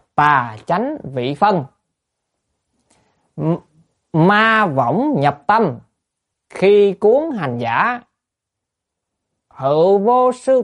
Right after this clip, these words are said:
tượng, tư vấn mạc bằng.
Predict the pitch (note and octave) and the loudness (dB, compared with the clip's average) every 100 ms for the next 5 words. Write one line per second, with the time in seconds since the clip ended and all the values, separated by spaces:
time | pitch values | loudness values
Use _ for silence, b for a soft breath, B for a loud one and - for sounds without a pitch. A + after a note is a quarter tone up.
0 | A#3+ B2+ C3 D#3+ F3 _ _ _ _ _ | -2 -2 0 -2 -8 _ _ _ _ _
1 | G3 G#3 G3+ G3 A#3 D4 G3+ B2+ B2+ - | 0 4 4 2 -4 -4 -8 -8 -10 -6
2 | F3 A2+ | -4 -4